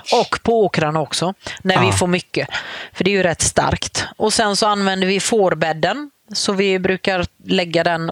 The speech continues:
Speaker 1: ovanpå där vi ska odla gurkor och squash till exempel.
Speaker 2: Ja.
Speaker 1: Och sen så använder vi en del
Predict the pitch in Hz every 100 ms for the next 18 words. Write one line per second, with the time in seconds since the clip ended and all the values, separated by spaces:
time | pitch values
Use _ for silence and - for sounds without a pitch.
0 | - 170 160 156 147 160 151 151 151 147
1 | 160 160 151 147 143 139 - - - -
2 | - - 160 143 - 147 143 - - -
3 | - - - - 143 - - 107 95 -
4 | - - - - 180 196 - 185 156 151
5 | - 175 - 175 165 160 156 160 165 170